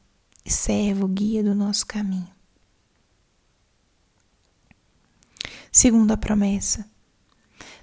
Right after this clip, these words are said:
"Derramarei sobre vós uma água pura e sereis purificado." Eu vos purificarei de todas as impurezas e de todos os ídolos.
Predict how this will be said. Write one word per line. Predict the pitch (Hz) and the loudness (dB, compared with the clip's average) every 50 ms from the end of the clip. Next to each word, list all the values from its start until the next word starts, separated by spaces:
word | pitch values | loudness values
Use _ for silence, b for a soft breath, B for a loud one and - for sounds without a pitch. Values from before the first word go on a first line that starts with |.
| B | B
"Derramarei | - 208 202 190 214 208 208 202 202 202 | 0 2 2 2 2 2 2 2 0 0
sobre | - - 208 202 202 202 | -2 -2 -2 -2 -2 -2
vós | 190 202 196 202 - | -2 -2 -2 -2 -2
uma | - 208 202 196 | -2 -2 -2 -2
água | 190 214 214 214 | -2 -2 -4 -4
pura | 214 - - 185 185 185 185 185 185 - - _ _ _ _ _ _ _ - - - | -6 -8 -8 -6 -4 -4 -4 -6 -6 -10 -12 _ _ _ _ _ _ _ -20 -20 -10
e | - - | -6 -4
sereis | - 233 220 214 202 196 - | -2 0 2 2 2 0 -2
purificado." | - - 202 202 202 - - - - - 208 190 196 196 202 - - _ _ _ _ _ _ _ _ _ _ _ _ _ _ _ _ _ _ _ _ _ _ B B B B B B B B B B B _ - | -2 -2 -2 -2 -2 -4 -8 -14 -10 -6 -6 -4 -4 -6 -8 -10 -16 _ _ _ _ _ _ _ _ _ _ _ _ _ _ _ _ _ _ _ _ _ _ B B B B B B B B B B B _ 4
Eu | 220 220 220 226 240 254 262 - _ _ _ _ _ _ _ _ | 4 4 4 4 0 -2 -6 -12 _ _ _ _ _ _ _ _
vos | 208 196 214 220 208 - | -4 -2 0 0 -2 -2
purificarei | - - 214 214 202 - - 208 - - 214 202 202 185 185 185 - - _ - | -2 0 0 0 0 -2 -4 -8 -8 -6 -4 -4 -4 -4 -6 -8 -12 -14 _ -8
de | 208 208 | -6 -6
todas | 208 - - 196 196 202 196 | -6 -4 -2 -2 0 0 -2
as | 196 202 196 | -2 -2 -2
impurezas | 208 214 214 - - 208 202 190 185 190 190 208 202 - - - - - | -2 -2 -2 -4 -6 -4 -4 -4 -4 -6 -8 -8 -10 -12 -12 -16 -12 -8
e | 208 | -6
de | 202 208 208 | -4 -4 -4
todos | - 196 185 196 190 202 | -4 -4 -4 -2 -2 -2
os | 202 202 208 | -2 -2 -2
ídolos. | 196 185 185 190 214 214 208 - - - - - | -4 -4 -4 -6 -8 -10 -10 -10 -12 -12 -14 -14